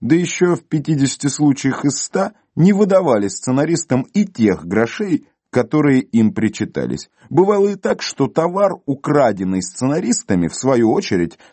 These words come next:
крали у них не менее бессовестные и беззастенчивые люди, работавшие в штате. Так было только вчера.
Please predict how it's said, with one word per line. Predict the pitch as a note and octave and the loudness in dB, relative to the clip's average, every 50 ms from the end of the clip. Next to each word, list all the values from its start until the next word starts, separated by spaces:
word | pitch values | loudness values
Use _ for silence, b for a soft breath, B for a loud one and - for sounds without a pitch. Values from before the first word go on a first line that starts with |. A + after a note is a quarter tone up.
| b _ | b _
крали | - E3+ F#3+ A3+ A3 A#3 A3 G3 D3 | -2 0 2 4 4 4 4 2 2
у | B2+ A#2 A#2 | 0 -2 -2
них | A2+ A2 G#2 - - | -4 -4 -6 -6 -4
не | C3 C#3 D3 | -2 0 0
менее | E3 F3+ F#3 G3 G3+ D#3+ B2+ A2+ | 0 0 0 2 4 4 4 4
бессовестные | G2 F#2 A#2+ A2+ - - - - D#3+ E3+ D#3+ C3 G#2 - - G2 G2 F#2+ F#2 | 4 2 -2 -2 -2 -6 -6 -6 -4 0 0 0 -2 -2 -4 -2 0 0 0
и | F2+ | 2
беззастенчивые | E2+ G2 G2+ G2 G2 G#2+ A2+ A2+ - - - E3 D3+ G#2+ - - G2+ F#2+ A#2+ C#3+ E3 | 2 0 0 0 0 0 -2 -2 -4 -6 -4 -2 -2 -2 -2 -2 0 2 2 2 2
люди, | G3 A#3 B3 G#3+ C#3 G#2 - b b b b b b b b | 2 2 2 2 2 0 -2 b b b b b b b b
работавшие | - G#2+ A#2 A#2+ A#2 A2+ A2 A2+ D3 F#3 C#3 - - A2+ - - - E2+ D#2 C#2 | -4 0 0 0 0 -2 -2 -4 -4 -4 -2 -2 -4 -6 -6 -6 -8 -8 -8 -8
в | - | -8
штате. | - - - D#2+ D#2 D2+ - - - - _ _ _ _ _ _ _ _ _ _ _ _ _ | -12 -8 -6 -4 -4 -4 -6 -12 -18 -18 _ _ _ _ _ _ _ _ _ _ _ _ _
Так | - - - F3 E3+ | -2 -2 -2 0 0
было | E3+ F3 E3+ D#3+ D3+ C#3+ - | 0 2 2 2 0 0 -2
только | - - D#3+ C#3+ - - C#3 | -6 -4 -4 -4 -4 -4 -8
вчера. | - - - C#3 A2+ E2 C2+ - | -6 -2 -2 0 0 0 -4 -6